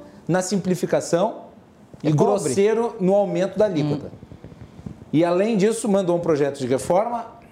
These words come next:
Speaker 1: tribu-, eh, reforma administrativa que era muito esperada. E qual que é o, o, o
Speaker 2: Prote-,
Speaker 1: resumo?
Speaker 2: protegendo a corporação.
Speaker 1: Vamos proteger os setores aí, que são os que mais ganham, e vamos atacar o quê? Professor e policial.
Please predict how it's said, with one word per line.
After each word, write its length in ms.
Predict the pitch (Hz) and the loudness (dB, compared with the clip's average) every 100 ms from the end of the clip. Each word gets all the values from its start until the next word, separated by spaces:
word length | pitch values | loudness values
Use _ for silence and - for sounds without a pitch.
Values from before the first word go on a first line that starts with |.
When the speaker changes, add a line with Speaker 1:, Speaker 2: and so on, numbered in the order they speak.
| - - | -6 -2
Speaker 1:
tribu-, 300 | 208 226 208 | 0 0 0
eh, 260 | 147 135 127 | 2 2 2
reforma 320 | 131 175 214 | 0 -2 0
administrativa 480 | 202 190 170 143 190 | 0 -2 -2 -2 -2
que 80 | - | 0
era 120 | 127 | 0
muito 800 | 120 143 190 277 339 285 202 175 | 0 2 2 2 2 2 0 0
esperada. 960 | 156 - 151 120 110 113 123 175 - - - - - - - - | -2 0 0 2 0 0 0 0 -2 -10 -20 -20 -20 -20 -20 -10
E 80 | - | -8
qual 400 | - - 233 247 | -4 0 0 0
que 180 | - 196 | 0 0
é 160 | 190 202 | 2 2
o, 40 | |
o, 800 | 180 180 170 151 139 135 131 127 | 2 2 2 0 0 -2 0 -2
o 60 | 120 - | -4 -10
Speaker 2:
Prote-, 220 | - - | -4 0
Speaker 1:
resumo? 580 | 185 170 180 208 156 98 | 0 2 2 2 0 -2
Speaker 2:
protegendo 460 | 160 160 151 175 | -2 0 0 0
a 40 | 185 | 0
corporação. 600 | 190 190 180 170 135 131 | 0 0 -2 -2 -4 -4
Speaker 1:
Vamos 320 | 117 151 165 | -2 -2 -2
proteger 480 | 165 180 180 156 147 | 0 0 2 0 2
os 80 | 165 | 0
setores 540 | 175 165 156 156 151 | 0 0 0 0 0
aí, 220 | 127 127 160 | 2 2 0
que 120 | 185 | -2
são 200 | - 185 | 0 0
os 100 | 180 | 0
que 80 | 156 | 0
mais 340 | 156 196 165 | 2 2 -2
ganham, 460 | 113 127 135 147 165 - | 0 0 0 -2 -6 -6
e 80 | 147 | 0
vamos 180 | 139 156 | 0 0
atacar 280 | 156 147 156 | 0 0 -2
o 20 | |
quê? 160 | - 127 | 0 -4
Professor 640 | - 143 151 - 156 180 - | -2 -4 -2 0 2 0 -2
e 40 | |
policial. 420 | 156 175 - 127 | -8 -8 -6 -6